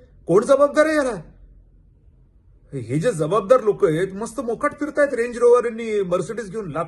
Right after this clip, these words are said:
घालायला पाहिजे या डोंगरावर चालायच्या. पोलिसांच्या गाड्या पुढे चालतात आणि, "आणि आता आम्ही लालदिवे सोडून दिले." अरे लालदिवे जरी होते त्यावेळेला ती अँबॅसेडर गाडी होती. आता गाड्या काय आहेत मंत्र्यांच्या? डिस्कव्हरी, Mercedes Benz, बीएमडब्ल्यू.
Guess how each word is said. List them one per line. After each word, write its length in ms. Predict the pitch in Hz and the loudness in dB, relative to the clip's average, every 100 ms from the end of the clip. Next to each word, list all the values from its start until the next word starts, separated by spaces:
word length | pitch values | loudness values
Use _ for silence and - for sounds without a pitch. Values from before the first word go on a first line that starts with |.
| 165 | -4
घालायला 220 | 165 220 | -2 -2
पाहिजे 220 | 233 240 | 0 0
या 60 | 240 | 0
डोंगरावर 320 | 175 139 143 | -2 -6 -8
चालायच्या. 380 | - - - - _ _ _ _ _ _ _ _ _ | -10 -10 -12 -18 _ _ _ _ _ _ _ _ _
पोलिसांच्या 440 | 175 202 220 214 202 | -2 0 0 0 2
गाड्या 180 | 196 | 0
पुढे 240 | 214 185 214 | 0 2 2
चालतात 360 | 220 196 214 | 2 -2 -2
आणि, 120 | 220 220 | -4 -4
"आणि 160 | 180 | -2
आता 260 | 208 175 202 | -2 -2 -2
आम्ही 200 | 196 190 | -2 -2
लालदिवे 320 | 170 190 220 | -2 0 0
सोडून 260 | 196 190 196 | 2 0 0
दिले." 160 | 190 | 0
अरे 140 | 208 175 | -2 -4
लालदिवे 380 | 151 160 202 | -4 0 0
जरी 160 | 202 208 | 2 2
होते 220 | 196 196 | 0 0
त्यावेळेला 320 | 180 180 190 | 0 0 0
ती 40 | 220 | -2
अँबॅसेडर 400 | 170 170 208 202 | -2 -2 -2 -2
गाडी 240 | 208 214 | -2 0
होती. 500 | 208 165 196 135 - _ _ _ _ _ _ _ _ _ _ _ _ _ | 0 -2 -8 -10 -12 _ _ _ _ _ _ _ _ _ _ _ _ _
आता 160 | 147 196 | -4 -2
गाड्या 320 | 170 165 196 | 2 2 4
काय 140 | 233 | 4
आहेत 120 | 247 233 | 2 2
मंत्र्यांच्या? 540 | 214 214 190 175 139 | 2 2 2 -2 -2
डिस्कव्हरी, 920 | 143 185 - 214 202 202 202 196 196 | -4 -6 2 4 4 0 -6 -4 -4
Mercedes 540 | 170 170 165 208 214 170 | -2 -2 0 0 0 0
Benz, 440 | 190 196 196 196 151 | 2 4 2 -2 -6
बीएमडब्ल्यू. 840 | 147 175 233 220 196 190 208 202 | 0 2 2 0 -2 -2 -2 -2